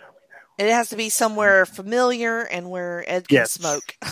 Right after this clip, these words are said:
Speaker 1: <laughs> and drink.
Speaker 2: And let's be fair, until the, well, obviously we're not gonna spoil it too much, but until the window gets smashed through,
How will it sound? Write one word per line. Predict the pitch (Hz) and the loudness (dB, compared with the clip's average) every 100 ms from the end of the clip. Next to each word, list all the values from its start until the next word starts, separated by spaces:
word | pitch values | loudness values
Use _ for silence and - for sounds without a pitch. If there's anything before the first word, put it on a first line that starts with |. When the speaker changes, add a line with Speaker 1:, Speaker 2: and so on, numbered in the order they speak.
| - | -6
Speaker 1:
<laughs> | 269 277 - 339 - _ _ - 494 _ _ - _ | -6 -8 -14 -16 -18 _ _ -20 -20 _ _ -20 _
and | 156 | -12
drink. | - - 175 156 - - _ _ _ - - - - - | -12 -10 -12 -14 -20 -20 _ _ _ -20 -20 -20 0 10
Speaker 2:
And | 175 | 10
let's | 202 | 12
be | 202 | 8
fair, | 180 180 143 117 127 | 6 6 6 2 -8
until | - 190 165 | 6 8 8
the, | - | 6
well, | 165 139 | 8 10
obviously | 139 143 139 | 8 6 8
we're | 127 | 8
not | 147 | 8
gonna | 143 | 8
spoil | 135 147 143 | 8 10 10
it | 135 | 12
too | 139 | 10
much, | 131 - | 10 10
but | 135 - | 8 8
until | 139 180 | 8 8
the | 156 | 10
window | 143 156 139 123 | 8 8 6 6
gets | 139 - | 4 2
smashed | - 139 135 - | 4 6 6 6
through, | 143 131 123 | 10 10 8